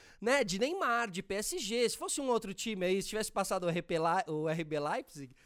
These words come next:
talvez não estivéssemos fazendo e tal. Mas, né, mas enfim, cu-, é, vo-, vo-, você achou o que desse torneio curto? Você acha que favoreceu quem? Você acha que favoreceu ao Neymar também bastante, assim,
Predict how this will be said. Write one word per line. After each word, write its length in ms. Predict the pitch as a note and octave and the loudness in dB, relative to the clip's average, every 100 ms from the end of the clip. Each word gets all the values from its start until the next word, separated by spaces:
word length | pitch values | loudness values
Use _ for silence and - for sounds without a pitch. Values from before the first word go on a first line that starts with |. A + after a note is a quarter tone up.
| - - - - _ | -20 -20 -20 -20 _
talvez 300 | F#3+ F3+ F#3+ | -6 -2 2
não 100 | A3 | 2
estivéssemos 560 | A3+ A3+ A3+ - - | 2 0 -2 -2 -2
fazendo 520 | - D4 A3+ A3 A#3 A#3+ | 0 0 2 2 2 0
e 40 | |
tal. 260 | - F3+ D#3 - - - | -2 -2 -2 -8 -16 -16
Mas, 920 | - F#3+ A3+ A3+ A3 G#3+ G#3+ G#3 - - | 0 6 8 8 6 4 2 -2 -6 0
né, 280 | G3 C4 A3+ - - | 2 2 -2 -10 0
mas 220 | A#3+ B3 | 2 2
enfim, 280 | D#4+ C4+ A#3 | 0 -4 -6
cu-, 220 | - - - | -10 -12 -4
é, 160 | A3+ - | -2 -4
vo-, 140 | G#3+ G3 | -12 -12
vo-, 200 | G#3 G#3+ | -14 -12
você 420 | G3+ A#3+ C4 F4 | -2 0 2 2
achou 300 | D#4 - F4+ | 0 0 -2
o 40 | |
que 180 | - C#4 | -2 -6
desse 240 | C#4 C4+ C#4 | -4 -6 -4
torneio 460 | B3+ A#3 B3 B3 | -2 -2 -2 -4
curto? 540 | - G#3+ G3+ D3 - G#2 - | -4 -2 -2 -2 -8 -10 -8
Você 220 | E3 - | -4 -2
acha 120 | A3+ | -2
que 100 | - | -4
favoreceu 960 | - A3+ G#3 A3+ F3 - - A3+ C4+ D4 - _ - | 0 2 4 2 2 -2 -2 0 0 -2 -8 _ -4
quem? 480 | - G3+ F3 C#3 A#2+ _ | 0 2 0 -4 -8 _
Você 140 | - | -2
acha 140 | F#3+ - | -2 -2
que 80 | - | -4
favoreceu 640 | G3+ G3 F#3+ - G#3+ - - | -2 0 -2 -2 -2 -2 4
ao 200 | G#3+ A#3+ | 6 6
Neymar 460 | G#3+ F3+ E3+ G#3 | 2 0 0 0
também 340 | G#3 F3 E3+ F3+ | -2 -4 -4 -2
bastante, 600 | C#3+ C#3+ F#3 G#3+ A3+ D3 | -4 -4 -6 -6 -6 -8
assim, 260 | - G#3 | -6 -6